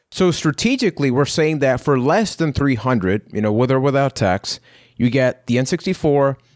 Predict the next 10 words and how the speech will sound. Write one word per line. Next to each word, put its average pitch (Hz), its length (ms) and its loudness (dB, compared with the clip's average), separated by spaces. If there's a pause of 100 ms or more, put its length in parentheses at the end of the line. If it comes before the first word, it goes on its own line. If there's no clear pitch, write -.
(240)
and 151 240 0
you 160 60 2
get 143 360 -2
the 147 160 2
game, 104 480 -8
right? 110 380 -2 (540)
And 135 540 0 (140)
another 165 400 2
curious 120 480 -2
fact 107 560 -4